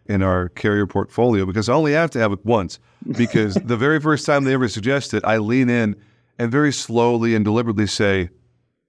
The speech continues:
Speaker 1: "I will never repost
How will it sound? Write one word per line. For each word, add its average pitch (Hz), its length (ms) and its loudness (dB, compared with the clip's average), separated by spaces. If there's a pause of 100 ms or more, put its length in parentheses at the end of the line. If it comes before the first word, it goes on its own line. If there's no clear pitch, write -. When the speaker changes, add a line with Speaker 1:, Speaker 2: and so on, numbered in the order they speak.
(340)
Speaker 1:
"I 101 240 2
will 92 220 0
never 87 760 -2 (260)
repost 90 840 0